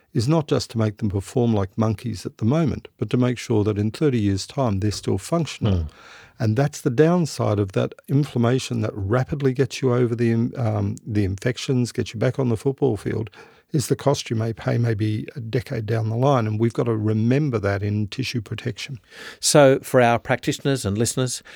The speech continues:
Speaker 2: what role does diet play in tissue protection?
Speaker 1: It is the everything. And so the combination of bugs that we have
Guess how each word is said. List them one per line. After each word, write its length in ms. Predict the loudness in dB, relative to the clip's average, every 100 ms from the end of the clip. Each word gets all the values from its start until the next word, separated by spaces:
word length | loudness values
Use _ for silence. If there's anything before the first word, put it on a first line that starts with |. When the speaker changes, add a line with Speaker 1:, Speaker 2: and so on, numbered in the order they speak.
| -20 -20 -20 _ _
Speaker 2:
what 380 | 2 4 4 2 _
role 640 | 0 8 10 10 6 2 -4 -4
does 240 | 0 0
diet 400 | 2 2 2 0 -6 _
play 480 | -6 -6 -6 -10 -8
in 400 | -2 0 0 -4 -14 _
tissue 380 | -6 -4 -2 -4
protection? 640 | -4 -10 -4 -4 -4 -12 -14 _ 0
Speaker 1:
It 160 | 4
is 300 | 4 2 -2
the 280 | -8 -6 0
everything. 540 | 0 2 2 2 -2 0
And 160 | 0
so 260 | 2 2 2
the 160 | 2 -2
combination 760 | 0 2 4 2 2 -2 -4
of 180 | -6 -2
bugs 360 | -2 -2 -4 -6
that 160 | -6
we 160 | -2 -4
have 560 | -4 -4 -2 -2 -6